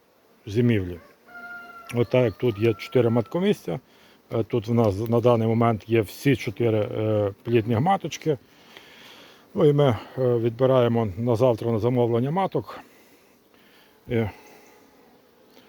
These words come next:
ось такі, плотність така засіву в наших нуклеусних рамках, е, такий вінець, е, метку в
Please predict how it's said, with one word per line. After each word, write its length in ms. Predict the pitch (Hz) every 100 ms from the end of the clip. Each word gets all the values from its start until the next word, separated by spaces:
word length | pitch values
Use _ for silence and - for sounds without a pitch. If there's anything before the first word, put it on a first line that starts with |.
| _ -
ось 140 | 101
такі, 380 | - 98 117 104 - _ _ _ _ - - - - - - - _ - - - - - - - - - - _ - - - _ _ -
плотність 440 | 131 110 113 -
така 300 | 113 - 107 - - 113
засіву 560 | 110 117 196 175 131 - - -
в 40 | 131
наших 320 | 139 - 113
нуклеусних 600 | 123 135 131 113 123 127
рамках, 540 | 135 123 113 101 - 113
е, 260 | 104 98 -
такий 280 | 107 - 113
вінець, 540 | 104 113 117 - - - _ _ - - - - 113
е, 240 | 110 101
метку 500 | 110 120 - 180 160 - _ - _ _ 131
в 520 | 131 123 139 135 131